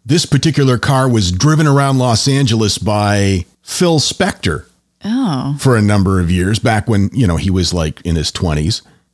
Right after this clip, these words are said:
Speaker 1: And then it just disappeared for thirty years.
Speaker 2: Is it a ghost car?
Speaker 1: It's not a ghost car. But it disappeared for thirty years. Nobody knew where it was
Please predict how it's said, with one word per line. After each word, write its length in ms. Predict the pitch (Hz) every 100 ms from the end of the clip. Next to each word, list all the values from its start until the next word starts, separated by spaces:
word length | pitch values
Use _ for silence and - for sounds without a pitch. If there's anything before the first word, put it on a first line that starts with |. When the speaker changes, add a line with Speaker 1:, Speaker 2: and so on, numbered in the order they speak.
| -
Speaker 1:
And 140 | 143 156
then 140 | 226
it 140 | 220
just 340 | - 165 - 101
disappeared 800 | 135 - 123 139 175 110 62 - _ _ _ _
for 120 | -
thirty 360 | 139 - 180 180
years. 680 | 185 185 185 170 131 76 196
Speaker 2:
Is 100 | 160
it 60 |
a 20 | -
ghost 340 | 151 147 -
car? 360 | - 180 180 196
Speaker 1:
It's 160 | 131 -
not 200 | 214 226
a 40 |
ghost 380 | 208 185 175 -
car. 420 | 131 87 71 67 - - - - - - - - _
But 100 | 151
it 100 | 147
disappeared 460 | 214 233 - 160 139
for 80 | 135
thirty 240 | 139 143
years. 200 | 135 117
Nobody 300 | 135 143 147
knew 140 | 147 131
where 160 | 135
it 80 | 98
was 400 | 127 135 87 87